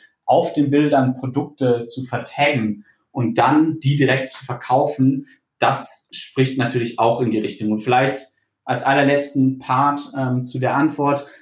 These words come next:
eine, ähm, Studie von Schwipschwab, also wir haben mit Schwipschwab ein, reine Instagram-Kampagne gemacht und haben die verglichen mit T-V-Werbung.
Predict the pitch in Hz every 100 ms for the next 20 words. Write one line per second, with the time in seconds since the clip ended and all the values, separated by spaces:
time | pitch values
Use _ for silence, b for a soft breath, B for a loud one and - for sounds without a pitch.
0 | B B 127 135 139 131 127 131 127 127
1 | 120 123 - 156 156 143 135 135 127 123
2 | 120 - 156 202 - 151 147 123 117 120
3 | 120 120 - 156 156 135 123 123 - 110
4 | 127 135 131 131 b b _ - 117 127
5 | 160 151 151 143 - 147 135 135 131 -
6 | 139 131 123 123 143 - - _ _ _
7 | 123 - 135 147 127 139 170 135 147 -
8 | 131 120 117 123 - 123 123 185 202 214
9 | 254